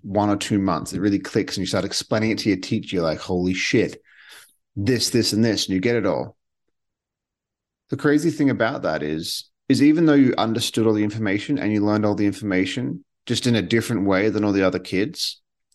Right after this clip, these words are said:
you'll be judged as you failed that grade and you have to repeat it. You have to repeat that subject. You are wrong, even though you understood all the information.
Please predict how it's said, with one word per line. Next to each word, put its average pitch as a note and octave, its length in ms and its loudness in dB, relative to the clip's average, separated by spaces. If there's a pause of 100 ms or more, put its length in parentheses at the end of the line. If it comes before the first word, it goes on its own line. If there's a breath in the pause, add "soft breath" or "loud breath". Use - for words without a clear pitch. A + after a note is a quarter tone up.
(340)
you'll B2+ 340 4
be D3 180 4
judged G#2 920 0 (540)
as G2 300 -2
you G#2 140 0
failed G#2 440 0
that F#2 240 2
grade F2 360 0
and F2+ 80 -4
you F2 60 -4
have - 140 -8
to F#2 100 -6
repeat F#2 360 0
it. - 140 -2
You F2+ 120 -6
have G2 180 -2
to G2+ 100 0
repeat F#2 540 0
that G2 240 0
subject. D#2+ 600 -4 (560)
You G#2 300 4
are G2 160 2
wrong, F#2+ 520 0 (1700)
even D#3+ 240 6
though C3+ 320 4
you A#2 200 0
understood A#2 380 2
all G#2+ 80 6
the G#2 60 4
information. G#2 640 -4